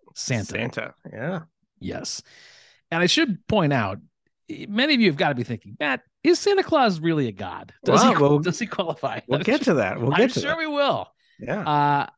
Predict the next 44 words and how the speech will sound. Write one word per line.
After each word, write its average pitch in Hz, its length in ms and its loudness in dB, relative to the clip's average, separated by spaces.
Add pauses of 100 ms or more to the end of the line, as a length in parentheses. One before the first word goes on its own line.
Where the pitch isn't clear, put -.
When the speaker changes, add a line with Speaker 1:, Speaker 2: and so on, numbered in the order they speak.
(100)
Speaker 1:
I 170 140 0
do 262 240 0
feel 226 280 0
like 170 260 0
at 165 80 -4
least 170 260 -4
now 147 60 -2
you're, 165 200 -4
you're 170 180 -2
gonna, 214 160 -4
you're 160 180 -6
gonna 180 160 -8
go 151 140 -6
deep 139 300 -8
on 107 140 -6
him, 101 80 -8
so - 100 -6
I 120 80 -2
won't, 135 320 -4
uh, 113 180 -2
I 117 100 -4
won't 131 200 -4
spoil 127 280 -6
any 110 120 -6
of 98 40 -10
the - 20 -12
surprise. 104 320 -8
But 117 80 -8
at 151 40 -8
least 262 140 -2
from 185 120 -2
my 175 120 2
perspective, 107 600 -8 (800)
I 214 100 0
think 294 120 2
he's 175 100 4
got 147 160 4
enough 123 180 2
to - 80 -12
qualify, - 480 -10 (160)
at 127 120 2
least, 175 340 0
you 131 140 -2
know, 110 180 -2